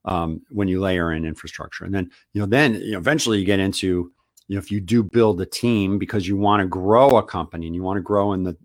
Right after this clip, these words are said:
in the millions and tens of millions, and then maybe sell your business at a huge valuation, ta-da, you better have these things in place, because the first thing they're gonna do is they're gonna say, "Let's look at your books."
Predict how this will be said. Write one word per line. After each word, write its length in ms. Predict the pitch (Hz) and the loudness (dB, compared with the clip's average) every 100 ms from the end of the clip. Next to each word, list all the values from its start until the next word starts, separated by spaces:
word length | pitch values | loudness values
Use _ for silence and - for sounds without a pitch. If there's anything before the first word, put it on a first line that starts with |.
| _ | _
in 140 | - 92 | -8 -4
the 60 | |
millions 560 | 90 98 120 110 101 87 | -2 0 2 2 0 -2
and 160 | 90 87 | -6 -4
tens 320 | 110 120 113 | -2 -2 0
of 60 | |
millions, 440 | 95 92 90 87 85 | -2 -2 -2 -4 -4
and 100 | 90 | -4
then 140 | 98 | -4
maybe 300 | 98 95 85 | -4 -4 -6
sell 420 | - - 101 120 | -8 -2 0 0
your 180 | 113 90 | 0 -4
business 720 | 82 98 143 156 90 95 - - - - - | -4 -2 0 0 -2 -2 -6 -12 -20 -20 -12
at 120 | 101 92 | -8 -6
a 100 | 92 | -8
huge 400 | - - - - | -4 -4 -2 -4
valuation, 840 | 117 101 98 151 165 - 147 190 - _ _ _ - | -4 0 0 2 0 0 -2 -2 -8 _ _ _ -4
ta-da, 680 | 156 165 165 160 160 76 | 0 2 2 4 2 0
you 160 | 117 110 | 0 -2
better 400 | 90 104 92 90 | -2 -4 -4 -4
have 240 | 90 80 | -4 -6
these 160 | 82 - | -8 -8
things 180 | 82 73 | -10 -10
in 80 | 76 | -12
place, 220 | 78 - | -12 -12
because 260 | 85 87 | -8 -8
the 60 | 82 | -6
first 240 | - 92 | -6 -6
thing 120 | 90 85 | -6 -6
they're 120 | 82 | -4
gonna 120 | 95 | 0
do 200 | 139 147 | 4 4
is 80 | 95 | 2
they're 100 | 98 | -2
gonna 180 | 92 87 | -2 -2
say, 300 | - 90 85 - _ - | 0 -2 -2 -14 _ 0
"Let's 260 | 180 - | 0 0
look 200 | 113 117 | -2 0
at 60 | 113 | -2
your 120 | 98 | -4
books." 400 | - - - | -6 -12 -16